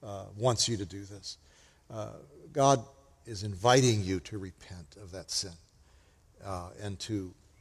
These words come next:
change, to be a different kind of person, uh,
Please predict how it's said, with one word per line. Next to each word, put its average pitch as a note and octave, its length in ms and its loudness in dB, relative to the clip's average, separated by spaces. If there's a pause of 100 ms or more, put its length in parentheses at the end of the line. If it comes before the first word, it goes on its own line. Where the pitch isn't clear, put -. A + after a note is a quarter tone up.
(180)
change, - 840 0 (960)
to - 80 -20
be A2+ 180 0
a A#2+ 40 6
different A2+ 340 -2
kind B2+ 240 -2
of F#2+ 100 -10
person, G#2 400 0 (1300)
uh, F#2 240 -12